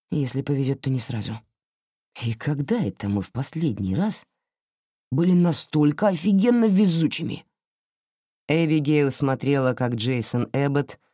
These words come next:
кулем осел в походном кресле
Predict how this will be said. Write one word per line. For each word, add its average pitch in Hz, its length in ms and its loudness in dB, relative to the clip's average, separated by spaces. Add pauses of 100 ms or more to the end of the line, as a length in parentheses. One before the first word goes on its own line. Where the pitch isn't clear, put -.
(280)
кулем 170 480 2
осел 151 500 0 (240)
в - 120 -20
походном 131 580 0
кресле - 540 -6